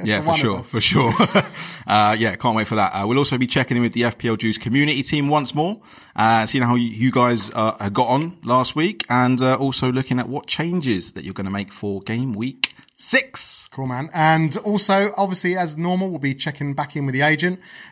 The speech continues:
Speaker 2: uh, see if he's got a little differential pick for game week six for us. And, uh, yeah,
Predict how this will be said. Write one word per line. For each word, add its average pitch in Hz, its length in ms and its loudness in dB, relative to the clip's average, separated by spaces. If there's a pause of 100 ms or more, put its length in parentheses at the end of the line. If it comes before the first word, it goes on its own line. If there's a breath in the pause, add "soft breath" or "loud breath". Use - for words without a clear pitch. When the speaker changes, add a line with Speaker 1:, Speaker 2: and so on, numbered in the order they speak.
Speaker 2:
uh, 143 560 4
see - 220 -4
if 160 60 -2
he's 156 100 -8
got 165 120 -10
a 151 40 -4
little 151 160 -8
differential 147 640 -6
pick - 380 -10
for 139 280 -10
game 143 180 -2
week 143 120 -6
six 160 200 -8
for - 160 -6
us. 190 200 -4
And, 160 280 -4
uh, 156 240 -2
yeah, 165 200 0